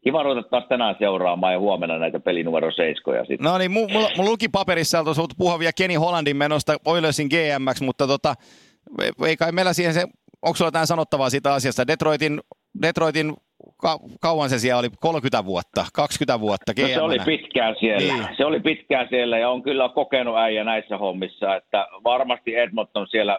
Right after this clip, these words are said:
Speaker 1: avattiin kyllä samppanjapullo siitä, että saatiin näinkin kokenut
Speaker 2: Joo.
Speaker 1: jätti sinne, että, että kyllä siellä jotain tämmöistä piti tapahtuakin, ja kyllä mä uskon, että tämä jätkä nyt tuo sinne vähän niinku erilaista kulttuuria ja, ja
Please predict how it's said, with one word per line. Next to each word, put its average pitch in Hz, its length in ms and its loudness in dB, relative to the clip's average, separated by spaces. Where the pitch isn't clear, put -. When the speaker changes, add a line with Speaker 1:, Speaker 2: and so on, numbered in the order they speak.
Speaker 1:
avattiin 117 480 0
kyllä 117 220 0
samppanjapullo 104 760 0
siitä, 101 320 0
että - 120 -4
saatiin 95 380 -2
näinkin 92 340 0
kokenut 87 400 -2
Speaker 2:
Joo. 147 240 2
Speaker 1:
jätti 95 240 -2
sinne, 76 180 -6
että, - 260 -4
että 98 380 0
kyllä 151 160 2
siellä 170 180 0
jotain 180 440 0
tämmöistä 147 420 -2
piti 127 240 -4
tapahtuakin, 110 720 -2
ja 101 80 0
kyllä 127 140 -4
mä 131 100 0
uskon, 143 300 -2
että - 160 -8
tämä 120 280 -2
jätkä 117 280 -2
nyt 104 200 -8
tuo 110 200 0
sinne 98 280 -4
vähän 107 280 0
niinku 92 320 -6
erilaista 117 500 0
kulttuuria 98 880 0
ja, 92 380 0
ja 90 260 2